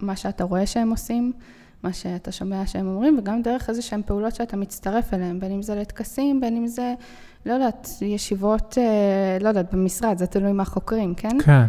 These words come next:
Speaker 2: אז זה ממש הזדהות דרך, אה, להיכ-, זאת אומרת, לקחת את עצמך מהתרבות שלך ולהיכנס לתוך תרבות אחרת ולהזדהות איתה בשביל להבין אחר כך, להסיק מסקנות על התרבות הזאת.
Speaker 1: לגמרי.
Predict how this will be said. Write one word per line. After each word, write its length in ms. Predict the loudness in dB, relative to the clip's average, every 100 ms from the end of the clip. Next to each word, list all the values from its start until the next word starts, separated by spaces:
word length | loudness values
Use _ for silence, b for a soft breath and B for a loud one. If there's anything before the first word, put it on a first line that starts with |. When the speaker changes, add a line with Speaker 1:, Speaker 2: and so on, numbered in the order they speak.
| 2 4
Speaker 2:
אז 100 | 8
זה 80 | 10
ממש 400 | 10 10 10 8
הזדהות 960 | 6 6 6 6 8 10 12 10 6 -4 -6 -6
דרך, 540 | 4 6 8 6 4 2
אה, 60 | 2 4 4 2 0
להיכ-, 240 | 2 2 0 -2
זאת 140 | 4
אומרת, 260 | 6 6 4
לקחת 500 | 2 4 4 2 -2
את 160 | -2
עצמך 580 | -4 4 8 8 6 0 -16 B B B B
מהתרבות 600 | 6 8 8 4 6 6
שלך 480 | 8 6 6 4 4
ולהיכנס 560 | 6 4 4 4 4 2
לתוך 300 | 2 10 12
תרבות 400 | 12 8 4 4
אחרת 360 | 4 6 6 4
ולהזדהות 880 | 4 6 6 4 6 8 10 8 6
איתה 280 | 2 6 6
בשביל 380 | 6 6 6 6
להבין 500 | 4 4 6 6 4
אחר 220 | 2 0
כך, 160 | 0
להסיק 320 | -2 0 0 2
מסקנות 540 | 2 4 4 6 4
על 60 | 2
התרבות 440 | 2 2 2 2
הזאת. 320 | 0 -6 -6 -6
Speaker 1:
לגמרי. 520 | -4 -2 -2 -4